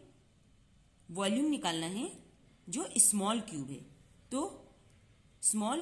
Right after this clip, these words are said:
cube का volume निकालने के लिए उसका formula क्या होगा? Side cube। तो side क्या दिया हुआ है? सिक्स दिया हुआ है।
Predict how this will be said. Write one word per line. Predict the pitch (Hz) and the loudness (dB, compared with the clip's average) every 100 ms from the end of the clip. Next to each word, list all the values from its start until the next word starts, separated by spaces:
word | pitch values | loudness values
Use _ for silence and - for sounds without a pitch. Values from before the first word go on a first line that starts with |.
| 285 | -4
cube | 254 202 202 | -4 -4 -4
का | 208 | -4
volume | 196 160 160 214 | -2 -4 -2 -2
निकालने | 196 165 147 151 | -4 -4 -6 -6
के | 165 | -4
लिए | |
उसका | 175 180 | -4 -4
formula | 175 165 190 | -6 -6 -8
क्या | 214 233 | -6 -6
होगा? | 233 311 - - - | -6 -8 -10 -16 -6
Side | - - 139 156 311 - - - - | -4 -2 -2 -2 -4 -6 -18 -20 -6
cube। | 226 160 - - - - - | -4 -4 -8 -18 -20 -18 -8
तो | 240 480 - | -6 -6 -8
side | - 165 190 - | -6 -4 -4 -4
क्या | 277 | -4
दिया | 262 311 | -2 -2
हुआ | 320 320 | -2 -4
है? | 403 - - - - - - - - - _ _ _ _ _ - - - - - - - | -8 -14 -20 -20 -20 -20 -20 -20 -20 -20 _ _ _ _ _ -20 -20 -20 -20 -20 -14 -6
सिक्स | 277 254 233 | -2 -2 0
दिया | 285 294 | -2 -2
हुआ | 277 | -4
है। | 294 | -4